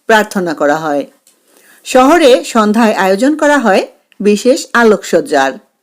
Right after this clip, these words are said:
সমগ্র দেশ জুড়ে উৎসবমুখর পরিবেশে বিজয় দিবস পালিত হয়।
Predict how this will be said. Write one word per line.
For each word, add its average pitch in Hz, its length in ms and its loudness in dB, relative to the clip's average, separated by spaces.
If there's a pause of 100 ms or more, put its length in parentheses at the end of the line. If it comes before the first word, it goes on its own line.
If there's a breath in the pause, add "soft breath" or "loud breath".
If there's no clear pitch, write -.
(560)
সমগ্র 294 500 2
দেশ 233 340 2
জুড়ে 320 340 2 (100)
উৎসবমুখর 240 800 0
পরিবেশে 214 640 0 (320)
বিজয় 196 320 -2
দিবস 202 500 -2
পালিত 202 320 -2
হয়। 139 320 -4